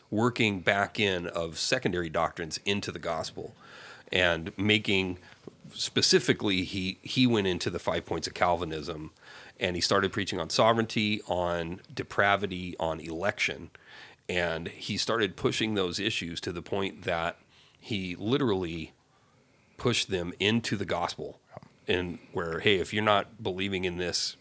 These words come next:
you know, it's questionable. It made it feel like, you know, if you didn't believe it, like, you might not really be saved. And, uh, that really ruffled some feathers. Lance, did you wanna?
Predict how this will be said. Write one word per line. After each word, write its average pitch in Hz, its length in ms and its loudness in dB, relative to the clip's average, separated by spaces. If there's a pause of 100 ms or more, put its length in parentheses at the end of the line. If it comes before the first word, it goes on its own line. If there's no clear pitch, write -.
you 95 120 -4
know, 82 140 -6
it's - 140 -6
questionable. - 680 -4 (400)
It 95 200 0
made 92 200 0
it - 160 -4
feel 95 180 0
like, 85 380 -2
you 90 160 -4
know, 80 160 -4
if 76 100 -8
you 104 80 -2
didn't 95 240 -2
believe 90 320 -4
it, 85 140 -6
like, 82 200 -4
you 104 60 -2
might 92 200 0
not - 180 -6
really 82 200 -6
be 80 120 -14
saved. - 480 -8 (640)
And, 85 540 6 (340)
uh, 82 340 4
that 98 540 -2 (500)
really 107 320 2
ruffled 90 320 2
some 76 120 -6
feathers. - 460 -8 (240)
Lance, 95 300 0
did 92 200 -8
you 98 80 -2
wanna? 85 260 -4